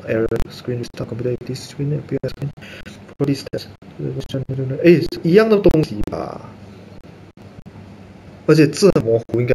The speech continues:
不是什么clue，直接跳过。这风扇是做什么？一个键。哎呀，这是，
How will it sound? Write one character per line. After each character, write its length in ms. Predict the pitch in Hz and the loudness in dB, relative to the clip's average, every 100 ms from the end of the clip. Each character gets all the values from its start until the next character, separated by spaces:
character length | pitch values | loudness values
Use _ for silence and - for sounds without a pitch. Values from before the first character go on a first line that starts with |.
| 120 | 0
不 100 | - | 0
是 100 | 139 | -2
什 100 | 101 | -2
么 100 | 107 - | -6 -2
clue， 140 | 135 120 - - | 0 0 -4 -10
直 100 | 117 | -6
接 80 | 113 | -6
跳 240 | 113 120 | -2 -2
过。 180 | 113 113 - - - - - - | 0 -4 -6 -18 -20 -20 -20 -6
这 100 | 185 | 0
风 160 | 147 | 0
扇 140 | - 151 143 | 2 2 2
是 60 | |
做 140 | 147 127 | 0 -2
什 120 | 98 | -4
么？ 440 | 90 98 101 101 98 98 | -6 -4 -2 -2 -2 -4
一 80 | 98 | -6
个 120 | - - | -10 -10
键。 160 | - - - - - - - - - - - - - - - - | -8 -8 -10 -20 -20 -20 -20 -20 -14 -12 -12 -16 -20 -20 -20 -6
哎 460 | 123 117 117 117 104 92 | -4 -2 -2 0 0 -2
呀， 500 | 80 101 98 92 90 | -2 -2 -2 -4 -6
这 120 | 135 | -6
是， 120 | 131 | -2